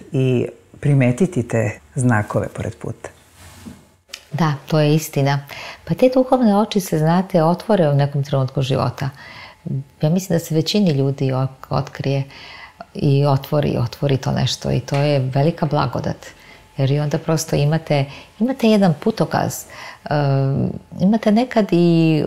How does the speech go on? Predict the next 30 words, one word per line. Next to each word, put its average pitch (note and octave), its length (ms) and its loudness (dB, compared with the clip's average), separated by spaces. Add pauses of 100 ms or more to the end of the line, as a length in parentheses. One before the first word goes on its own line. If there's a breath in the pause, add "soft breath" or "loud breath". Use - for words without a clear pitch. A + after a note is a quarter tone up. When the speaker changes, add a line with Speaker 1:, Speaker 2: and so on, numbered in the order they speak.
Speaker 2:
da D3+ 200 -2
kažem, F3+ 540 0
i, D3+ 360 0 (420 loud breath)
i E3 220 4
utehu F#3 640 2
i C#3+ 280 2
hrabrost F#3 720 0
za E3 60 -2
neke D#3+ 260 0
stvari D#3 500 0
koje C#3 200 0
prolazite C#3+ 800 0 (460 loud breath)
da C#3 140 2
će C#3 180 -2
biti C#3 240 0
dobro. C#3+ 460 -2 (520 loud breath)
Zato C#3 380 -2
što - 220 -4
ste, C3+ 440 -2
eto, C3 200 -4
jednostavno C3 880 -2 (220)
neke C#3 320 0
stvari C3 580 0 (640 loud breath)
videli. C#3 600 -2 (540 loud breath)
Ja D3 80 0
se D3+ 100 -4
sad D#3+ 200 2
opet E3+ 280 0
vraćam F3 460 2
na, D3 280 0